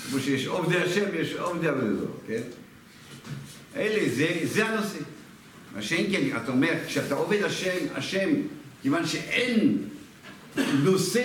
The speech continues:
מסוים, כוח מסוים, ערך מסוים, כל הערכים הם בתוך זה. לכן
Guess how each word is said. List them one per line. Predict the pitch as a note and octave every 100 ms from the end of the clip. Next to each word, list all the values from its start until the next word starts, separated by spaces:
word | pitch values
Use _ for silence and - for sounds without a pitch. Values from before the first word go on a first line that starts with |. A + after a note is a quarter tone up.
| A#3
מסוים, | - C#3+ A2 - - - - - - - - -
כוח | - A#3+ E3 - C#3
מסוים, | C3+ - A#2 G2+ E2+ - - - - -
ערך | B3 A#3+ G#3+ G#3 F#3+
מסוים, | E3 E3+ F3 D#3 B2+ C3 - - - - - - - - - -
כל | B3 C4
הערכים | B3+ A#3 G3+ - B3+ B3 G#3+ G#3 - - - D3
הם | G3
בתוך | F#3+ F#3+ F#3 D3+
זה. | C#3+ - - - - - - - - - - - - - - - - - - - - - - C2 - C#3 C#3+ D#3+ - - - - - - - -
לכן | D#3+ D3+ A#3 B3+ B3